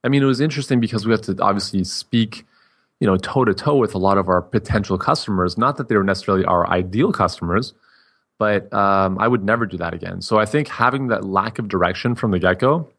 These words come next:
And another big thing that I think is slightly overplayed in the entrepreneurial space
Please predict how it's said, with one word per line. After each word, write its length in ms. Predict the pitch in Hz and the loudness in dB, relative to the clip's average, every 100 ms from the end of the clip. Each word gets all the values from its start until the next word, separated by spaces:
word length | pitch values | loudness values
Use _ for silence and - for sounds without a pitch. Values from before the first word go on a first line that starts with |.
| _ _ _ _ _ _ _ _ - | _ _ _ _ _ _ _ _ 0
And 320 | 107 107 101 - - - - - - _ _ _ | 2 4 2 -6 -20 -20 -20 -20 -20 _ _ _
another 280 | - 135 180 | 2 2 2
big 220 | 139 123 | 2 0
thing 300 | - 135 131 117 | -2 0 2 4
that 120 | 107 | 2
I 100 | 104 | 2
think 260 | - 135 | 0 0
is 380 | 131 101 95 - - _ _ _ _ - | 2 0 0 -6 -12 _ _ _ _ -14
slightly 680 | - - 156 165 165 147 135 | -12 -4 0 2 2 2 2
overplayed 720 | 113 101 - 117 117 107 98 | 2 0 -2 0 2 2 0
in 280 | 107 123 107 | -2 -2 2
the 60 | |
entrepreneurial 500 | 101 95 - 104 90 | 2 2 2 2 2
space 420 | - 123 104 - | 2 2 2 0